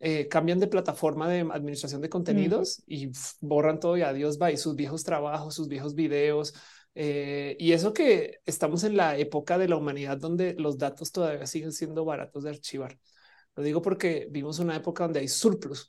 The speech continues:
Speaker 1: o sea, nos damos por hecho que el internet tiene suficiente disco duro, por así decir, para guardar toda nuestra, mm, basura, porque no otra palabra. Entonces tenemos cosas como un Dropbox de un tera donde solamente ocupamos activamente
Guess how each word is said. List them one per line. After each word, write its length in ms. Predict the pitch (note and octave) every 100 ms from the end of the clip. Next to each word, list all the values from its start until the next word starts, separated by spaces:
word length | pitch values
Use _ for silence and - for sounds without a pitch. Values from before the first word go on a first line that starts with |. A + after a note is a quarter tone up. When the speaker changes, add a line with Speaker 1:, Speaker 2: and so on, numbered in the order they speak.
| -
Speaker 1:
o 100 | D3+
sea, 300 | D3+ C#3+ C#3+
nos 200 | D3+ D3+
damos 220 | D3+ D#3 F3
por 160 | F#3+
hecho 160 | D#3+ E3
que 80 | F3+
el 60 |
internet 280 | F3+ D3 C#3+
tiene 240 | D#3 D#3+ E3+
suficiente 720 | F3 D3+ C#3+ C#3+ C#3+ D#3 D#3+
disco 400 | D3+ E3 - E3
duro, 280 | D#3+ D#3 E3
por 160 | D#3
así 220 | E3+ D#3+
decir, 360 | C#3 D3+ D#3+ D#3+
para 140 | D3+
guardar 320 | C3+ C3 C3 B2+
toda 160 | D3+
nuestra, 480 | D#3 E3 D#3 C3+ B2+ _ _ _ _ _ _ C#3 C#3 _ _
mm, 240 | D3 C#3+ C3+
basura, 380 | C3+ F3+ F#3+ -
porque 180 | C3+
no 60 | C#3+
otra 120 | E3
palabra. 380 | E3 D#3 D#3+ C3+ - - - - _ _
Entonces 240 | D#3+ D#3 D3+
tenemos 300 | F3 E3 E3+
cosas 240 | F3+ E3+
como 220 | E3+ E3 D#3+
un 160 | E3
Dropbox 380 | F#3 F#3 F#3 F3
de 60 | F3+
un 120 | F3
tera 220 | G3 F3+
donde 240 | F3+ F3 D3+
solamente 420 | D3 C#3+ D#3+ F3
ocupamos 460 | E3+ D3+ C3 C#3+ -
activamente 800 | E3+ - D3 D3 D#3 D3+ D#3 D3+